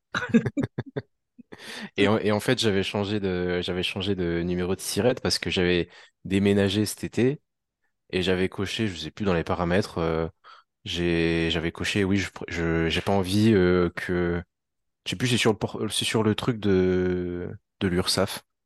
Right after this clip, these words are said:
Speaker 2: où tu,
Speaker 1: Ouais.
Speaker 2: tu peux cocher, euh, que
Speaker 1: On voit pas.
Speaker 2: qu'on voit pas.
Speaker 1: Ouais.
Speaker 2: <laughs>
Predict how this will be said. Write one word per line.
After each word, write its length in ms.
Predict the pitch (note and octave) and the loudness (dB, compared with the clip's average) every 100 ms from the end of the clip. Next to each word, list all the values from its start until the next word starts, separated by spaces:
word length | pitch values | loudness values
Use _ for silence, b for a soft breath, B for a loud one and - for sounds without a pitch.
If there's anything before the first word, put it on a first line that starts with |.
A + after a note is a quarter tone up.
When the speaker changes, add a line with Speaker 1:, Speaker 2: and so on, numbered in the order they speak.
| - | -12
Speaker 2:
où 40 | |
tu, 120 | G2+ D#3+ | -6 -4
Speaker 1:
Ouais. 100 | D#3+ | -2
Speaker 2:
tu 120 | - | -2
peux 120 | G#2 | -2
cocher, 420 | - G2 - G#2+ | 0 2 4 4
euh, 200 | G2+ E2+ | 4 2
que 520 | - F2 E2 D#2+ E2 A2+ | 0 -2 0 0 -2 -4
Speaker 1:
On 20 | |
voit 160 | E3 - | -4 0
pas. 160 | F#3 - _ _ _ _ | -2 -2 _ _ _ _
Speaker 2:
qu'on 120 | G2 | -4
voit 160 | F2+ F2 | -2 -4
pas. 140 | D#2 _ _ _ _ D3+ | -6 _ _ _ _ -4
Speaker 1:
Ouais. 100 | C3+ | -4
Speaker 2:
<laughs> 1500 | - - - C3+ - C#3+ - - _ - F#3 - - G#2 | -4 -6 -4 -4 -2 -4 -4 -20 _ -8 -6 -4 -4 -4